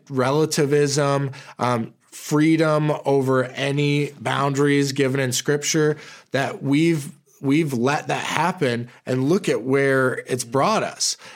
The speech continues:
And so if anything, I heard him kinda saying, "Hey, we as a church gotta grapple with, um, how we've allowed some of this to happen and the negative effect that it can have on people's lives." So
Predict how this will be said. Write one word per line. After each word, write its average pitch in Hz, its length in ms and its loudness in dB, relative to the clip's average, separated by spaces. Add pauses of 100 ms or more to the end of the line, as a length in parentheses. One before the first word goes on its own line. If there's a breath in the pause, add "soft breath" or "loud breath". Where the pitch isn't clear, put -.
And 135 140 0
so 131 240 2
if 127 220 -4
anything, 165 420 0
I 151 180 -2
heard 143 200 2
him 131 160 -2
kinda 131 300 -2
saying, 135 360 0
"Hey, 156 420 0
we 147 180 2
as 143 100 0
a 127 80 0
church 160 360 -2
gotta 120 180 0
grapple 127 500 -2
with, 120 400 0 (380 loud breath)
um, 110 260 -2
how 143 240 0
we've 127 440 0 (140)
allowed 135 540 0
some 135 200 0
of 120 80 -2
this 127 180 0
to - 60 -6
happen 131 480 -4
and 123 200 -4
the 123 60 0
negative 139 480 0
effect 131 560 -4 (260 loud breath)
that 127 140 -2
it 127 80 -6
can 127 160 -4
have 127 260 -2
on 123 160 0
people's 117 400 -4
lives." 123 400 -2 (220 loud breath)
So 123 340 0